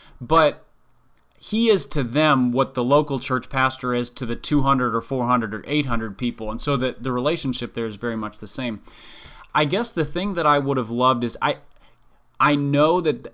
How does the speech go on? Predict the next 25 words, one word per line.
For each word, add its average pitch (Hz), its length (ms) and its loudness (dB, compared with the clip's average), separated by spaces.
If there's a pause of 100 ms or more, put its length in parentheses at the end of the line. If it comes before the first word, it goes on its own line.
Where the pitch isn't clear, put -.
I 127 140 -2
couldn't 175 340 -2
help 139 340 2
what 117 380 -2
people 127 400 -4
were 113 160 0
aware 107 480 -4
of. 85 460 -8
And 131 160 -4
so 156 100 0
I'm 147 140 4
not 156 200 2
sitting 143 240 -2
here 135 140 -2
thinking, 123 360 -2
"I 113 120 0
wish 147 240 0
they 127 140 0
hadn't 120 320 0
known 120 220 0
who 117 120 -2
I 101 140 0
was." 78 400 -12 (600)
That's 123 300 0
unrealistic. 113 720 -4